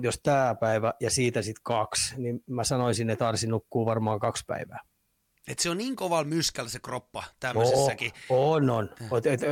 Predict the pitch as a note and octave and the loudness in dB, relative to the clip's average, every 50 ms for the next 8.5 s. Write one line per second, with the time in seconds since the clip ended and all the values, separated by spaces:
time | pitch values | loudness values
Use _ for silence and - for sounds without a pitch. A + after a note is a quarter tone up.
0 | C#3+ - - D#3+ D#3+ D3+ - - D3 C#3+ D#3 D#3+ D#3 C#3+ C#3+ A#2+ B2+ C3 B2 A#2+ | 0 0 0 0 0 0 0 0 2 4 4 4 4 4 2 2 2 2 2 2
1 | A#2+ A#2 - C3 B2+ C3 B2 A2+ A2+ G#2+ - A#2 A2 A2 A2 A2 A#2+ A#2+ A#2+ B2+ | 0 0 2 2 4 4 2 2 0 0 0 2 2 2 2 2 0 0 0 2
2 | A#2 A2 A2 - - A#2+ A2+ - - - A#2 A#2+ B2 A#2 A#2 A2+ A2+ A#2 A2+ - | 0 0 0 -2 -2 -4 -6 -4 -2 -2 0 0 2 0 2 0 0 -2 -4 -6
3 | _ _ _ _ _ - - B2+ B2+ C3+ C#3+ B2+ C3 A#2+ A2 B2 B2 B2 B2 A#2 | _ _ _ _ _ -4 -2 0 2 2 0 0 0 -2 -2 0 0 2 2 0
4 | G#2 - A#2+ A#2 - A#2+ A#2 A2+ A2+ A2 - B2+ A#2+ B2 A#2+ - A#2 G#2+ - - | 2 2 0 0 0 0 0 0 2 2 2 2 2 2 2 2 0 -2 -2 0
5 | A#2+ A#2 A2 G#2 C#3 B2 B2 A#2+ A#2 A#2 B2+ B2+ B2 B2+ A#2+ A2+ G2+ A2+ G#2+ - | 0 0 0 2 2 2 2 2 2 2 2 2 2 2 2 0 0 -2 -4 -6
6 | - - C3 A#2+ A#2 A2 G2+ F#2+ _ - - - - _ _ _ _ _ - - | -4 -4 -2 0 2 2 0 0 _ -14 -20 -20 -20 _ _ _ _ _ -6 -2
7 | B2+ A#2+ B2+ A#2 A#2 A#2+ A2+ A2+ A2+ A2+ A2 G#2+ A2+ - - _ _ _ _ _ | 0 0 0 0 0 0 0 2 2 2 2 0 0 -2 -6 _ _ _ _ _
8 | _ _ - - - - B2+ A#2 A#2+ | _ _ -14 -6 -2 0 2 0 0